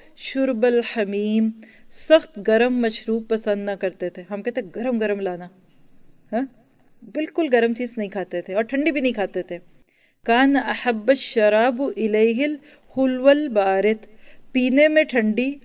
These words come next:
और मीठी चीज आपको सबसे ज्यादा पसंद थी।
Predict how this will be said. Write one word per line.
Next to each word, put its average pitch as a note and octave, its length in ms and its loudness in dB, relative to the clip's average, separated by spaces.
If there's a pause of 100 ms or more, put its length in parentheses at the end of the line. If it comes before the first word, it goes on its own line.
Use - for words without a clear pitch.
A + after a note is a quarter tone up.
और G#3+ 160 0
मीठी G3+ 520 -4 (500)
चीज B3 440 -4 (100)
आपको A#3 420 0
सबसे C4 380 -4
ज्यादा G3+ 280 2
पसंद F#3 420 -8
थी। F3+ 200 -14